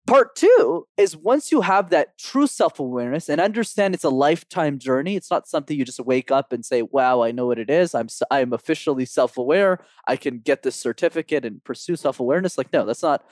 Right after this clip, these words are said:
it's not a course that you just take. It's a series of questions that you constantly ask yourself, or to Billy's point, where you have a team that's asking yourself. And then in part two, you'll eventually figure out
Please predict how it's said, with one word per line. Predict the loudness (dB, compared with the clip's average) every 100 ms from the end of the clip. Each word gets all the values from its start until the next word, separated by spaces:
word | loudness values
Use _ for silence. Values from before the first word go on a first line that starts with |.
| _ _
it's | 0
not | 2 2
a |
course | 0 0 2 2 0
that | -4
you | -2 -6
just | -6 -8
take. | -6 -4 -4
It's | -6
a |
series | -8 -4 -2 -2
of | -6 _
questions | -2 -2 -2 -4 -4 -6 _ _ _ 0
that | 0
you | 0
constantly | -4 -4 -4 -4 -2 -2 0
ask | 2 2 -2 -6
yourself, | -8 0 2 2 _ _ _
or | 4 6 4
to |
Billy's | 2 4 4 0 -4
point, | 0 2 2 _ _ _ _
where | 2
you | 6 4
have | 2
a |
team | _ 2 4 4 2
that's | -2 0
asking | -2 -2 -6 _
yourself. | -16 -12 -12 _ _ _ _ 0
And | 0 4
then | 6 6
in | 4
part | 2 2 2
two, | -4 4 4 4 0 -4 _ _ 0
you'll | 4 6 4
eventually | 4 4 4 2 2 4
figure | 2 0 0 0 0 2
out | 2 0